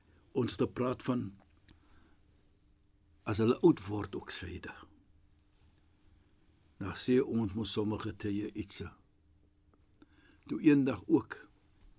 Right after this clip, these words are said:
toe kom daar ook 'n persoon, die heilige profeet praat van hierdie versie. Van dit, moenie dit doen, moenie dit doen nie.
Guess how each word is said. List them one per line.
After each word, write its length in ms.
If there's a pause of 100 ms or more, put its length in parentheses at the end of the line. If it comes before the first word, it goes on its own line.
(800)
toe 120
kom 240
daar 280
ook 280
'n 80
persoon, 460
die 140
heilige 400
profeet 520
praat 240
van 160
hierdie 360
versie. 520 (2000)
Van 360
dit, 180 (680)
moenie 340
dit 260
doen, 180
moenie 320
dit 240
doen 160
nie. 220